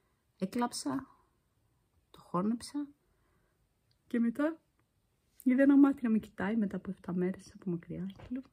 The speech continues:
«Σαντάκο». Και ήταν μια άλλη γάτα, η Χατσεψούτ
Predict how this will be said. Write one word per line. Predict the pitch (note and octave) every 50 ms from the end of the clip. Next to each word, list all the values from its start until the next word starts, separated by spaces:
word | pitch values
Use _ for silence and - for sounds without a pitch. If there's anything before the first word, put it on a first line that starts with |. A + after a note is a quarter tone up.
| _ _ _ _
«Σαντάκο». | - - - C#4 C#4+ C#4+ C#4+ - - _ _ _ _ _ _ _ _ _ _ _ _ _ _ _ _ _ _ _ _ _ _ _ _ _ _ _ _ _ _
Και | - -
ήταν | A#3+ D4+ D4
μια | C4 C4
άλλη | C4 C4
γάτα, | G#3 F#3+ G3+ G3 A3+ A3
η | G3+ F#3+ F#3 F3 D#3
Χατσεψούτ | D#3+ - F3 - - D3+ - - - E3 F3+